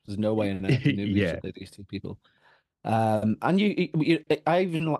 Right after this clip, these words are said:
Speaker 1: you try and be rational about it, and you say, "Well, maybe, like, you know, it's,"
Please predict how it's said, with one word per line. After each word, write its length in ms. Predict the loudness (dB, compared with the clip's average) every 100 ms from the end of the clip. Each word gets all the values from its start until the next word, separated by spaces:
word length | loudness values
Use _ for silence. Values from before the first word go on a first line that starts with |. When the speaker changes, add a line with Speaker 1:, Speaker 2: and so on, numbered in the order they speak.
| -2
Speaker 1:
you 180 | -2 -4
try 200 | -2 -2
and 160 | 0 0
be 80 | 0
rational 400 | 0 -2 -4 -2
about 300 | -2 -2 -4
it, 40 |
and 60 | -6
you 60 |
say, 140 | -4 -2
"Well, 200 | -2 0
maybe, 260 | 0 0
like, 240 | 0 0 0
you 80 | -2
know, 100 | -2
it's," 400 | -4 -10 -18